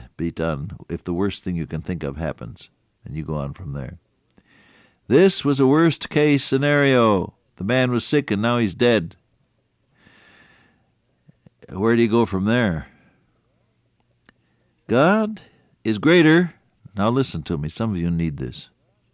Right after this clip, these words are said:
God is greater than the worst-case scenario you can ever imagine or experience.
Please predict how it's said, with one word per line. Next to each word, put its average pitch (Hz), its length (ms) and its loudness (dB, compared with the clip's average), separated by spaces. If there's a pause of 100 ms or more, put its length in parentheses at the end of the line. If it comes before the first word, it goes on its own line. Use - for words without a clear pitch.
(1040)
God 185 380 4
is 185 140 0
greater 131 420 2
than 95 160 -2
the 95 100 0
worst-case 107 840 -2 (260)
scenario 90 800 -4 (120)
you 95 520 -2 (400)
can 78 180 -6
ever 82 380 -4 (340)
imagine 73 680 -8 (220)
or 78 180 -8
experience. 69 840 -10